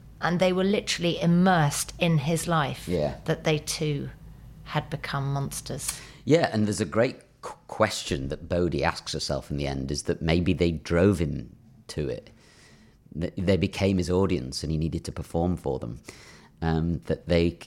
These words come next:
Speaker 2: became complicit in the whole thing.
Speaker 1: Mm.
Speaker 2: And you wonder whether, had he just been left to his own devices and that they hadn't engaged with him in the way they did, that he might not
Speaker 1: Would
Speaker 2: have
Speaker 1: he have
Speaker 2: gone
Speaker 1: gone
Speaker 2: on to,
Speaker 1: on?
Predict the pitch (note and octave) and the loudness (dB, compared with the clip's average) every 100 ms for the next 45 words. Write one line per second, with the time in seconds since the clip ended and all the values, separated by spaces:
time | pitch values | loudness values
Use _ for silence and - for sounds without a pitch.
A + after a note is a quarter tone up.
0 | - - F#2+ F2+ - D#2+ - G#2+ - - | -6 -2 0 0 0 -4 2 0 0 -4
1 | D2+ C#2 - D#2 C#2+ - D2 C#2 - - | -4 -6 -2 -2 -2 -2 -2 -4 -12 -4
2 | D#3+ D#3+ D#3 - - - F#2 E2+ D#2+ E2 | -2 0 -2 -2 0 2 4 4 2 2
3 | D2+ - - - F2 E2 C#2 D#2+ - D#2 | 0 -4 -20 -10 -4 -2 -2 -6 -4 0
4 | D2+ D2 D2+ D2 D2+ D2 C#2+ D#2+ D#2 - | 0 -2 -4 -2 -2 -2 2 2 2 -2
5 | B1 D2 - - D2+ - D2 - C#2 E2 | -4 -6 -8 -6 -8 -6 -8 -6 -4 -2
6 | D#2 - C#2+ D#2 C#2+ D2 C#2+ C2+ C2 C#2 | -2 -2 -4 0 0 -2 -6 -6 -4 -2
7 | C#2 C#2 C2+ D2 C#2 D#2+ E2 F2 F2+ F2 | -2 -4 -6 -6 -2 -2 0 0 0 -2
8 | D2+ D#2 D#2 E2+ E2+ - D3 E2 | -4 -2 2 4 4 4 0 -2